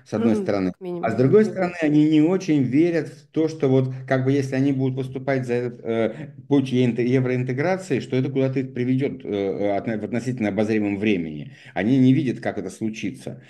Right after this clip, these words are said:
Speaker 1: Они не чувствуют там мощи и, э, ка-, и, и привлекательности, которые они чувствовали там десять лет назад на, на, на этой, в этой перспективе, в, с этой стороны. С этой стороны они чувствуют страх, м, э, э, и, и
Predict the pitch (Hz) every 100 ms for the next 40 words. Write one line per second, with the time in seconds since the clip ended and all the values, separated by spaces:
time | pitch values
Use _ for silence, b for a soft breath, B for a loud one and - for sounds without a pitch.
0 | B 98 110 127 131 131 131 127 113 107
1 | 110 113 147 143 - 113 107 B B 117
2 | 113 110 107 110 104 107 117 117 - 113
3 | - 117 117 110 127 127 117 127 151 147
4 | 117 101 - 101 117 113 113 110 135 131
5 | 113 107 104 - - 110 104 101 123 -
6 | 107 95 110 110 101 76 - 104 104 107
7 | 110 110 107 113 107 104 95 - 110 110
8 | - - - 104 - 131 101 98 104 90
9 | 117 92 92 92 92 90 87 B B -
10 | 143 143 131 127 120 117 113 131 127 117
11 | 110 - 110 170 - b b b 123 123
12 | 120 120 127 120 120 117 117 113 113 117
13 | 117 - 120 117 113 104